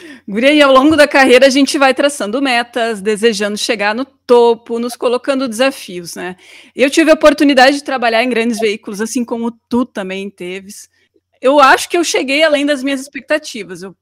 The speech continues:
hoje paro e penso assim, "Não, eu, eu fui legal, fui bem, consegui buscar e atingir aquilo que eu desejei." Tu também te considera realizada enquanto jornalista?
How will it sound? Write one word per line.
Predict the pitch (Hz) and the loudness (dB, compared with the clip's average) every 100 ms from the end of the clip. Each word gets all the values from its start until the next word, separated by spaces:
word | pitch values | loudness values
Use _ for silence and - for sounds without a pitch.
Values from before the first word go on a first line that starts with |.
| - | -12
hoje | 214 226 226 | -6 -6 -6
paro | 254 233 | -4 -4
e | 254 | -4
penso | - 226 247 | -8 -8 -8
assim, | 269 294 | -10 -8
"Não, | 285 240 208 | -6 -4 -6
eu, | 202 214 226 254 302 | -6 -6 -8 -12 -8
eu | 226 | -8
fui | 226 277 | -6 -6
legal, | 247 233 180 220 | -6 -4 -4 -4
fui | 233 254 | -4 -10
bem, | 185 202 214 233 233 | -8 -6 -6 -8 -10
consegui | 240 226 - 208 214 233 240 226 _ _ - | -10 -10 -10 -10 -8 -6 -8 -10 _ _ -12
buscar | 240 247 233 233 240 247 | -8 -6 -2 2 2 2
e | 233 226 214 | 0 -4 -4
atingir | 226 240 254 220 220 | -4 -2 -4 -4 -2
aquilo | 240 - 233 233 | -2 -2 -6 -8
que | 233 - | -10 -6
eu | 233 | -4
desejei." | 233 247 247 208 185 170 - _ _ _ | -2 -4 -4 -8 -10 -12 -14 _ _ _
Tu | - 349 | -6 -2
também | 339 277 247 269 277 262 _ | 0 0 -2 -2 -4 -6 _
te | - - | -20 -16
considera | - 240 - 226 226 | -12 -12 -2 -2 0
realizada | 226 220 185 190 208 226 214 185 | -4 -6 -10 -8 -6 -6 -8 -10
enquanto | 190 190 185 | -12 -14 -16
jornalista? | 220 190 175 185 233 - | -14 -12 -10 -10 -12 -14